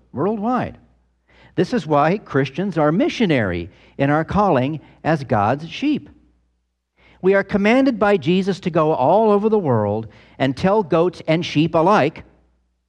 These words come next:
about Jesus, 'cause we don't know which one's who, right? All the while knowing that not everyone is gonna listen and be saved. Only the sheep will hear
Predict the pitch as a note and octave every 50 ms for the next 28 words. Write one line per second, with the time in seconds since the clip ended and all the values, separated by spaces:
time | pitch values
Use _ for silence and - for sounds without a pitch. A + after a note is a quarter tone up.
0 | _ _ _ _ _ _ _ _ - - A#2+ A#2 D3+ D#3 D#3 B2+ A#2+ G3 G3+ D#3+
1 | G2+ G2+ F#2 - - A2+ G2+ C#3 D#3+ F#3 G3 G#3+ G#3 G3+ G3+ F#3 G3 G3 - -
2 | D3 D#3 F3 G3 G#3 D3+ B2+ D#3 F3 C#3 C3 F3+ G3+ F3 C3 C#3 E3+ A3 - -
3 | - _ _ _ _ _ _ _ _ _ _ _ _ _ _ _ _ _ _ _
4 | _ _ _ _ _ _ _ _ _ _ _ _ _ _ - C#3+ E3 G3 G#3+ G#3+
5 | G#3 G3+ F#3+ G3 G3+ G3 F3 D#3+ C#3+ C3+ C#3 D3 D3 C#3+ - - - B2 D3+ F3+
6 | G3 F#3 D#3 C#3 C#3 D3 D#3 C#3 C#3 C3+ C3+ - - - A#2+ C3+ C#3+ D#3+ E3 -
7 | - F#3 G#3+ G#3+ A3+ G#3 F#3 F#3+ F#3 F#3 F3 D3 F#3+ F3+ F3+ E3+ D#3 C3+ B2+ A#2+
8 | - C3 B2 B2 B2+ - _ _ _ _ _ _ - C3 A#2+ A#2 C3 A#2 - A#2
9 | F2+ D2 A#1+ A#1+ - _ _ _ _ _ _ _ _ _ _ _ _ _ _ _
10 | _ _ _ _ _ _ _ _ - - F3+ G#3+ A#3 A#3+ A#3 A3+ G#3+ A3 G#3+ F#3+
11 | F#3+ F3+ F3 - - - A#3+ B3+ A#3 - - B2 A#2+ A2+ C#3 B2+ A#2+ B2 - D#3
12 | E3 D3 A2+ G2+ F#2+ A#2 C#3 D3+